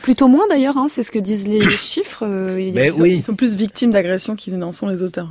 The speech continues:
Speaker 2: Voilà. Et, et, et d'ailleurs, ça c'est un point intéressant parce qu'en fait, c'est peut-être là que, que Sarkozy a, a seulement raison, si je puis dire. C'est-à-dire que sans doute est-ce que les patients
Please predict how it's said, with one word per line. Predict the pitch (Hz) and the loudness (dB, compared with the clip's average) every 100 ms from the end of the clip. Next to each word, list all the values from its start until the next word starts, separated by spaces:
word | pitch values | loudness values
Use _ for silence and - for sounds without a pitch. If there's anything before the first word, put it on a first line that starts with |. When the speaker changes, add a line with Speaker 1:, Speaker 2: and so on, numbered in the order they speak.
| 175 | -8
Speaker 2:
Voilà. | 120 120 107 - | -2 0 -2 -4
Et, | 127 143 | 0 0
et, | - 147 156 151 | 0 -2 0 0
et | 139 | 2
d'ailleurs, | 160 196 208 | 2 2 0
ça | - 160 | -2 -2
c'est | 147 | 0
un | 135 | 0
point | 123 175 | 0 -4
intéressant | 151 139 139 190 | -2 -2 -2 -2
parce | 190 151 | -2 -6
qu'en | - 156 | -4 -6
fait, | - 190 - - - - | -2 -2 -4 -20 -20 -20
c'est | - 156 | -2 -2
peut-être | 147 175 - | 2 0 2
là | 185 175 | 0 0
que, | - 123 117 | 0 0 0
que | - 127 | -2 -2
Sarkozy | - - - 131 120 131 131 | -2 -4 -2 -2 -2 -2 0
a, | 98 | -2
a | 85 110 | -2 -6
seulement | - 139 139 127 | -2 0 2 2
raison, | 123 131 139 | 0 0 -4
si | - 110 | -4 -6
je | - | -4
puis | 110 | -4
dire. | 101 98 95 | -2 -2 -4
C'est-à-dire | - 101 110 113 147 - - | -8 -4 -2 -2 -2 -4 -6
que | 139 127 117 - - | -2 -2 -4 -14 -18
sans | - - 170 | -4 2 4
doute | 214 180 | 4 2
est-ce | 151 | 0
que | - | 2
les | 156 143 | 2 2
patients | 131 127 - - 165 208 | 0 -4 -2 -2 0 0